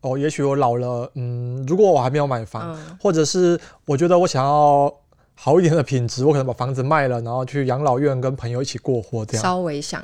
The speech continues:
Speaker 2: 一下，因为我自己就有想过，如果我这辈子都没有生小孩的话，我是那种很容易担心未来的人，所以我就会想说，那我以后没有小孩，我该住哪里？我就想说，那就一定是要住养老院嘛，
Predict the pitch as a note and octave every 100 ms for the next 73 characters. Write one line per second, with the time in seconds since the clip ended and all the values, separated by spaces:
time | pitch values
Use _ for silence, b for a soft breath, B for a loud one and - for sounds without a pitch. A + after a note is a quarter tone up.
0 | - F#3 - - - F#4+ G3+ - G#3 D#3
1 | G3+ E3+ D#3 - E3 D#3+ E3+ C#3+ E3+ D#3+
2 | E3+ F3+ D3 D3+ F3 E3+ D#3 C#3 G2 -
3 | F3 F#3 E3+ - - D#3 D#3 - - -
4 | E3+ F3+ D3+ - F3+ F3+ B3+ C4 G3 E3
5 | - E3+ D#3+ F3 F#3+ - E3+ E3+ E3+ F3
6 | E3 - - - - F#3+ F#3+ E3+ F3+ F#3
7 | - D#3 - E3+ E3 E3 B B B _
8 | B3 F3+ D#3+ D#3+ F#3 E3+ D#3 D#3 D#3+ D3+
9 | D3 C#3+ C#3 A#2+ - F3+ F3 - F3+ D3+
10 | C#3+ E3 - - b b E3 F#3 G3+ D3
11 | E3 F#3 G3 F#3 D3+ E3 F3 D#3+ D#3 D#3
12 | C#3+ C#3 D3 - D#3 - -